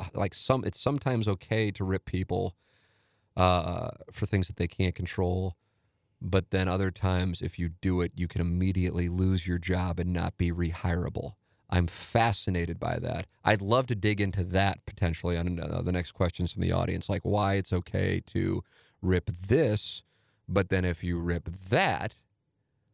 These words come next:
then we're, <laughs> we're gonna have to fire you because, uh, there's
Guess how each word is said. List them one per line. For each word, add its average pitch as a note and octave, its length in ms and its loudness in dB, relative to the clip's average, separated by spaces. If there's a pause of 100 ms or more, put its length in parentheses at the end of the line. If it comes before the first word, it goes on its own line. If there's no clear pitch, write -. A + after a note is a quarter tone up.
(300)
then G2+ 1160 0
we're, G2 100 4 (180)
<laughs> - 160 -4
we're A#2 100 4 (120)
gonna G2+ 240 4
have F#2+ 220 2
to F#2 100 -2
fire G2+ 380 0
you D2+ 200 -4
because, F2+ 480 -4 (640)
uh, F#2+ 380 2
there's F#2+ 460 -2